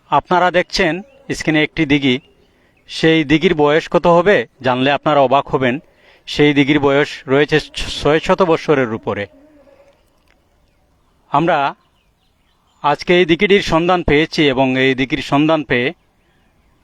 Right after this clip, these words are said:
আমরা এই দিঘি নিয়ে প্রতিবেদন করছি। দিঘিটির বয়স ছয়শত বৎসরের উ-, উপরে। আমরা কথা বলবো এই এলাকার স্থানীয় মানুষ যারা আছেন, আমরা তাদের সাথে কথা বলবো।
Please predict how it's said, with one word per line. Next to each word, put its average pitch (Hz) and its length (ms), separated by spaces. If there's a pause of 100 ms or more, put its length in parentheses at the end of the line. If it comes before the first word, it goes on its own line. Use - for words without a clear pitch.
(100)
আমরা 127 320
এই 127 100
দিঘি 131 220
নিয়ে 143 220
প্রতিবেদন 147 520
করছি। 165 440 (540)
দিঘিটির 135 340
বয়স 135 300 (380)
ছয়শত 160 440
বৎসরের 147 500
উ-, 123 220
উপরে। 104 380 (580)
আমরা 147 260
কথা 196 220
বলবো 139 340
এই 139 80
এলাকার 139 340
স্থানীয় 139 420
মানুষ 147 300
যারা 139 220
আছেন, 180 300 (500)
আমরা 131 540
তাদের 135 220
সাথে 160 280
কথা 160 220
বলবো। 160 360